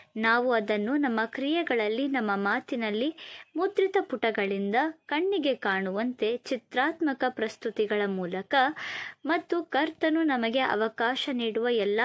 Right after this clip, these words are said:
ರೀತಿಯಲ್ಲಿಯೂ ಕೂಡ ಹೇಳಬೇಕು. ನಾವು ಸುವಾರ್ತೆ ಹೇಳುವುದನ್ನು ತಡೆ ಮಾಡಿದರೆ ಇದರ ಪರಿಣಾಮವೇನೆಂದರೆ ದೇವರ ಪವಿತ್ರಾತ್ಮದ ಬೆಂಕಿ ನಮ್ಮೊಳಗೆ ನಂದಿಸಲ್ಪಡುತ್ತದೆ.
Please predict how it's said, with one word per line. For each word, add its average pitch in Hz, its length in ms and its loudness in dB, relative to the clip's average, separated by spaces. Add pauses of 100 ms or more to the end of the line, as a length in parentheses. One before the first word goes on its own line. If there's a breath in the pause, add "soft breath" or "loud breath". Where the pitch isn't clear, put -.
(120)
ರೀತಿಯಲ್ಲಿಯೂ 254 760 -2
ಕೂಡ 202 260 -2 (140)
ಹೇಳಬೇಕು. 202 880 -2 (920 loud breath)
ನಾವು 359 260 4
ಸುವಾರ್ತೆ 262 600 2
ಹೇಳುವುದನ್ನು 226 720 0
ತಡೆ 220 300 0
ಮಾಡಿದರೆ 220 680 0 (440 loud breath)
ಇದರ 339 280 4
ಪರಿಣಾಮವೇನೆಂದರೆ 247 1400 2 (400 loud breath)
ದೇವರ 269 360 4 (120)
ಪವಿತ್ರಾತ್ಮದ 247 960 0 (180)
ಬೆಂಕಿ 226 560 -2
ನಮ್ಮೊಳಗೆ 226 640 0
ನಂದಿಸಲ್ಪಡುತ್ತದೆ. 208 1300 -2